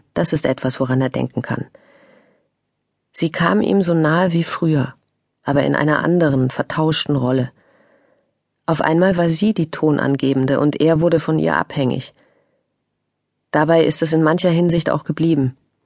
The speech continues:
Mindestens dreimal die Woche setzt er sich bei seiner Schwester an den Tisch und isst mit ihr,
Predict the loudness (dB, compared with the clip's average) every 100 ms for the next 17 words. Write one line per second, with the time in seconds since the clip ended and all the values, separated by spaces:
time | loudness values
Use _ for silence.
0 | _ _ _ _ 0 4 4 2 -2 0
1 | 2 4 4 2 2 0 0 0 -2 -2
2 | -2 -2 -2 -2 -2 0 0 0 -2 -2
3 | -2 0 0 0 0 -2 -2 -10 -20 -20
4 | -20 _ -4 -2 0 -2 -2 -2 0 2
5 | 4 2